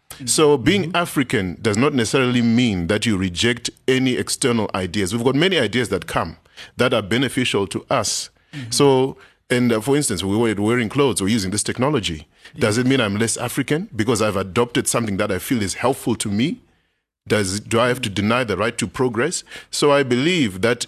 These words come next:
Speaker 2: culture changes over time, and people have the right to choose to take on, whether it's spiritual, whether it's technological, what is helpful to them. Our ancestors,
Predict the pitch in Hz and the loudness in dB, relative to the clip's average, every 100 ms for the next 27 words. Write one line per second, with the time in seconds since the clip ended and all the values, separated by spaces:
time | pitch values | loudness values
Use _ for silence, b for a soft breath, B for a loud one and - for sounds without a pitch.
0 | _ - 180 165 - 110 - 147 120 87 | _ -2 0 2 0 -2 0 -2 -2 -2
1 | 82 - 98 87 123 110 101 - 170 147 | -4 -4 -4 0 0 0 -2 -2 -2 0
2 | 110 95 98 92 104 123 - 113 - 208 | 0 0 -2 0 0 -2 -4 -6 -2 0
3 | 175 101 78 - 120 104 - 147 - - | 2 2 -2 -4 -4 -2 -2 -2 -4 -2
4 | 131 95 - _ - 123 101 - 175 180 | -2 -2 -8 _ -2 0 0 0 2 2
5 | 180 175 175 123 123 95 92 - 101 98 | 2 -2 0 0 0 0 -2 -2 -4 -2
6 | 107 143 113 107 101 B B B 107 127 | 0 0 0 -2 -2 B B B 0 2
7 | 131 120 - 120 120 - 98 95 101 98 | 2 -2 0 -2 -2 -6 -6 -2 -2 0
8 | 120 135 185 - 131 - 92 82 | 0 2 0 0 -2 -2 -6 -6